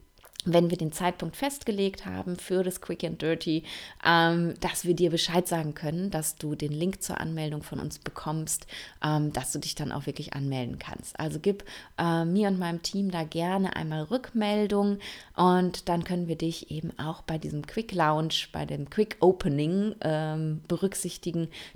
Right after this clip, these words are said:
dir Bescheid geben, wann's losgeht, damit du das nicht verpasst. Genau, das wollte ich dir noch erzählen. Und weil ich heute, äh, einen so großen Werbeblock in eigenen Sachen gemacht habe, lassen wir die Werbung, die ich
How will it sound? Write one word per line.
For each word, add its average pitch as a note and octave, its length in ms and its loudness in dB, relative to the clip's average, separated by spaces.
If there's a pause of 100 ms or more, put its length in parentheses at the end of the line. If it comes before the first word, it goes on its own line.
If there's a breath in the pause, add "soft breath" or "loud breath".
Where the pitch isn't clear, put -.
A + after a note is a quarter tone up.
dir E3 80 2
Bescheid D3+ 420 -2
geben, D3+ 280 -4
wann's D3+ 280 -6
losgeht, C#3+ 680 -4 (100)
damit C#3 300 -4
du C#3+ 40 -8
das - 240 -8
nicht C3 180 -8
verpasst. - 640 -10 (460 loud breath)
Genau, D#3+ 340 2 (200)
das F3+ 280 -2
wollte F#3+ 280 0
ich - 400 -4
dir F3+ 300 -2
noch E3+ 280 -4
erzählen. A#3 680 -2
Und F#3 260 0 (320 loud breath)
weil F3+ 200 2
ich F#3+ 220 -2
heute, G3 500 -2 (380)
äh, - 40 -4
einen G3 180 4
so G#3+ 140 12
großen A3 380 4
Werbeblock F#3+ 640 8
in F3 140 8
eigenen F#3 680 8
Sachen E3 640 4
gemacht E3 540 0
habe, E3+ 360 6 (300 loud breath)
lassen E3+ 460 2
wir E3 100 2
die D#3+ 160 -2
Werbung, E3 680 2
die - 260 0
ich - 200 -4